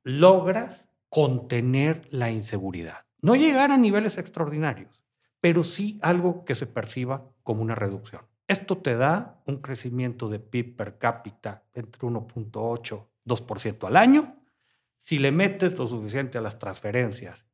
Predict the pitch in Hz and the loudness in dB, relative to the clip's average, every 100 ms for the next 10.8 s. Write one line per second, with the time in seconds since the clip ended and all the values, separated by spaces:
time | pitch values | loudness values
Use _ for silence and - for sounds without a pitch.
0 | - 156 135 117 107 107 - 104 127 127 | -4 0 0 0 -4 -4 -6 -4 -2 -4
1 | 92 - _ - 110 98 127 123 123 104 | -6 -16 _ -12 -10 -8 -8 -8 -8 -10
2 | - 117 110 110 117 104 - - - _ | -8 -8 -8 -8 -6 -6 -10 -20 -20 _
3 | _ - 123 - 143 113 - _ - 113 | _ -10 -10 -4 -2 -2 -6 _ -10 -4
4 | 147 190 185 - 131 117 107 107 107 101 | 0 0 0 -2 -2 -2 -4 -6 -6 -8
5 | 98 - 101 - 110 185 - - _ - | -12 -12 -14 -10 -4 -4 -4 -16 _ 0
6 | 117 117 127 147 143 113 117 127 120 110 | 0 2 -2 -4 -6 -6 -6 -10 -14 -16
7 | 113 - 107 107 - 101 101 110 98 95 | -14 -8 -8 -8 -10 -14 -10 -10 -12 -14
8 | 95 104 104 98 - - 82 92 92 104 | -12 -10 -10 -12 -14 -14 -12 -12 -12 -10
9 | 107 _ - 117 123 131 123 - _ - | -10 _ -6 -6 -6 -12 -14 -16 _ -16
10 | 117 113 110 104 - - _ | -10 -8 -8 -14 -14 -18 _